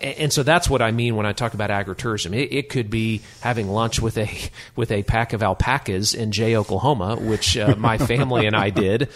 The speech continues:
uh, last year. Uh, it could be, yes, a, um, a, a,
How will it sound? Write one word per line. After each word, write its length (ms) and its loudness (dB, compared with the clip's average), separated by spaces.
uh, 240 2
last 440 4
year. 280 0
Uh, 320 2
it 200 0
could 240 0
be, 180 2
yes, 440 0
a, 380 0
um, 420 -4
a, 300 -4
a, 260 -10